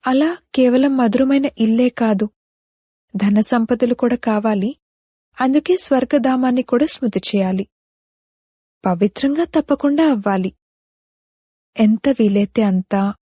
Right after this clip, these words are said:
పిల్లలు అంతర్ముఖులుగా అయి ఉండాలి. ఎక్కువ మాట్లాడకండి, శాంతిగా ఉండండి. తండ్రి పిల్లలకు శిక్షణ ఇస్తారు, "మధురమైన పిల్లలు, అశాంతిని వ్యాపింపచేయకండి.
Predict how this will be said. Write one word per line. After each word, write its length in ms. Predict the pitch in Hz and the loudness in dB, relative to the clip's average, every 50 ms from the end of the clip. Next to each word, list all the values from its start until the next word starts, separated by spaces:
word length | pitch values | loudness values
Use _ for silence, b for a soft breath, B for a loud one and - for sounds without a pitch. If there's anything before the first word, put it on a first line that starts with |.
| _ _ _ | _ _ _
పిల్లలు 500 | 226 214 202 208 220 214 202 202 202 220 - _ _ _ _ _ _ _ _ _ 220 | 0 2 2 2 2 0 0 -2 -4 -6 -10 _ _ _ _ _ _ _ _ _ 0
అంతర్ముఖులుగా 800 | 214 208 220 - 311 320 320 311 285 - - 262 240 233 240 226 | 0 0 2 2 0 2 2 0 0 0 0 0 0 2 2 0
అయి 200 | 202 202 220 233 | 0 2 2 2
ఉండాలి. 440 | 208 185 180 180 185 180 180 - - _ _ _ _ _ _ _ _ _ _ _ _ _ _ _ _ _ _ _ - | 2 0 0 -2 -4 -4 -6 -8 -12 _ _ _ _ _ _ _ _ _ _ _ _ _ _ _ _ _ _ _ -4
ఎక్కువ 300 | 233 - - _ - 349 | -4 -4 -4 _ 0 0
మాట్లాడకండి, 840 | 339 320 294 254 240 - - 262 254 254 - 226 202 185 180 - - _ _ _ _ _ _ _ _ _ _ _ _ _ _ _ _ | 2 2 2 0 0 -2 -2 -2 -2 0 0 0 0 0 -2 -4 -10 _ _ _ _ _ _ _ _ _ _ _ _ _ _ _ _
శాంతిగా 680 | - - - 226 196 185 185 185 - 247 - 294 302 | -6 -2 -2 0 0 0 -2 -2 -2 -2 -2 0 -2
ఉండండి. 460 | 294 262 226 208 202 185 180 185 - - _ _ _ _ _ _ _ _ _ _ _ _ _ _ _ _ _ _ _ _ _ _ - | 0 0 0 0 0 -2 -2 -6 -8 -12 _ _ _ _ _ _ _ _ _ _ _ _ _ _ _ _ _ _ _ _ _ _ -2
తండ్రి 460 | 208 196 196 202 208 208 190 208 240 - - | 0 2 2 2 2 0 -2 -4 -4 -2 0
పిల్లలకు 340 | 226 214 214 220 233 - - | 2 2 2 2 0 -2 -6
శిక్షణ 460 | - - 214 - - - 226 226 220 | -6 -6 -6 -4 -2 -2 0 2 2
ఇస్తారు, 580 | 214 190 - - - - 190 180 - 220 285 - _ _ _ _ _ _ _ _ _ _ _ _ _ _ _ _ _ - | 2 0 -2 -4 -4 -4 -2 -2 -2 -4 -6 -6 _ _ _ _ _ _ _ _ _ _ _ _ _ _ _ _ _ -2
"మధురమైన 480 | 220 220 202 226 247 247 262 269 262 285 | 0 0 2 0 0 0 -2 -2 -2 -4
పిల్లలు, 520 | - - 220 196 196 185 180 185 220 269 - _ _ _ _ _ _ _ _ _ _ _ _ _ _ - | -4 -2 0 0 2 0 0 -2 -4 -4 -8 _ _ _ _ _ _ _ _ _ _ _ _ _ _ -2
అశాంతిని 560 | 220 208 - - 277 294 294 285 339 330 339 | -2 -2 0 0 0 0 2 0 0 0 2
వ్యాపింపచేయకండి. 1080 | 302 294 262 254 - 277 269 254 277 254 - - 220 190 - - 190 185 180 180 - | 2 2 2 2 0 -2 0 0 -2 -2 0 0 -2 -2 -2 -2 -4 -2 -2 -4 -8